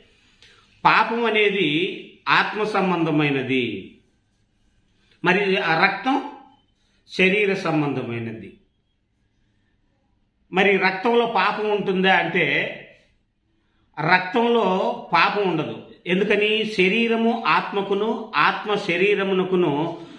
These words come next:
రెంటికి ఒకదానికొకటి వేరుగా ఉన్నాయని మనకు తెలుసు.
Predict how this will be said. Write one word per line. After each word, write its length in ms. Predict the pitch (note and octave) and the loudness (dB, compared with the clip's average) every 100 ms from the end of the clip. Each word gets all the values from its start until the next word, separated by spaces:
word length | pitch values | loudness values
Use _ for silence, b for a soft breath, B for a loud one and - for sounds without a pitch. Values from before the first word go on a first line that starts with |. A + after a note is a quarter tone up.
| B B B B - | B B B B -6
రెంటికి 560 | E3 F#3 G3+ A#3+ A3 G#3 | 2 2 2 -2 0 0
ఒకదానికొకటి 840 | F3+ E3+ G3 G#3 G3+ F#3 F3+ F3 F3 | 2 0 0 0 0 -2 -4 -2 -2
వేరుగా 840 | D#3 F#3 G3+ F#3+ F#3 C3 - - - _ _ _ _ _ _ D#3+ | 2 2 2 2 2 0 -4 -12 -20 _ _ _ _ _ _ -4
ఉన్నాయని 760 | F3 F3+ E3+ E3+ D3 D#3+ F3 D#3 | 2 2 2 0 -2 -2 -4 -4
మనకు 280 | D#3 C#3 | -2 -2
తెలుసు. 300 | D3+ C3 - | -4 -6 -8